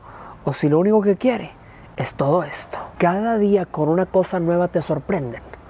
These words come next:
porque mamá, ni ellos mismos se entienden. Steve Jobs dijo alguna vez,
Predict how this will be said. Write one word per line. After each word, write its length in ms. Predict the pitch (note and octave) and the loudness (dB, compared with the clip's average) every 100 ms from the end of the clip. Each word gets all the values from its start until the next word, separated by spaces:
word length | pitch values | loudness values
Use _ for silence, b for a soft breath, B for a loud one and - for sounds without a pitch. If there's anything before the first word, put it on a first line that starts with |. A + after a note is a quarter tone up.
| B B - | B B -8
porque 220 | C#3 D3 | -6 -4
mamá, 380 | C3 C#3 C3+ - B B B | -2 -2 -4 -8 B B B
ni 300 | - D#3 C3 | -2 0 0
ellos 320 | A#2+ B2 F3+ F3+ | -2 -2 0 0
mismos 380 | C#3 C3+ F3 | -2 -2 -2
se 80 | F#3 | -2
entienden. 680 | E3+ C#3 B2+ A#2 C3 F#3 A3 B B B B | -4 -4 -6 -4 -2 -2 -4 B B B B
Steve 320 | - - F3 E3 | -4 0 0 2
Jobs 280 | E3+ E3 | 0 2
dijo 220 | D#3+ E3 E3+ | 0 0 0
alguna 260 | D#3+ E3 | 0 0
vez, 400 | D#3 C#3+ - - | 0 -2 -6 -12